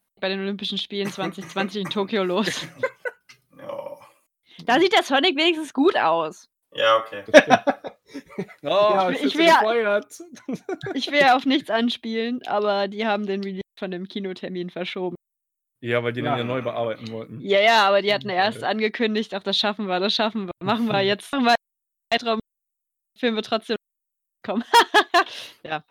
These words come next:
Speaker 1: die armen
Speaker 4: Der Einzige,
Speaker 1: Entwickler.
Speaker 4: der in dem Sonic-Film einigermaßen macht, ist,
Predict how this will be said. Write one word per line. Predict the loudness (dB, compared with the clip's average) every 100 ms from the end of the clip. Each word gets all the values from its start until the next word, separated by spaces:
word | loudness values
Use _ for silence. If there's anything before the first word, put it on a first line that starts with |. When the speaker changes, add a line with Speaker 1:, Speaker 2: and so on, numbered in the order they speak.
| _ -12
Speaker 1:
die | -2
armen | 0 0
Speaker 4:
Der | -2
Einzige, | -2 -4
Speaker 1:
Entwickler. | -2
Speaker 4:
der | -2
in | -2
dem | -4
Sonic-Film | -6 -6 -6 -6 -8 -6
einigermaßen | -8 -8 -8 -8 -10 -10 -14 -16 _ _ _ _ _ _ _ _ _ _
macht, | -10 -10
ist, | -10